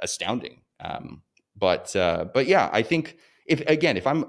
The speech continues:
understanding the question correctly, and I apologize if I'm not, um, I, I think, you know, there,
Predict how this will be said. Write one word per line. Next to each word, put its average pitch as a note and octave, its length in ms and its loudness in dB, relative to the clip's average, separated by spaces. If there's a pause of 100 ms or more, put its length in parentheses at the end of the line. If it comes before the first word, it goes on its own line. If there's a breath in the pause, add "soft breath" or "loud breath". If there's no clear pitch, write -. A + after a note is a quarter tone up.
understanding E3+ 480 0
the F#2 80 -6
question B2 400 -4
correctly, G2+ 340 -2
and F2 80 -2
I F2+ 60 0
apologize A#2+ 500 -2
if - 60 -14
I'm F#2 120 -8
not, A2 280 -4 (420 soft breath)
um, F#2 500 0 (260)
I, G#2+ 260 4
I G#2+ 80 -2
think, B2+ 360 -6 (480)
you A#2+ 100 -2
know, F#2+ 120 0
there, A2 300 2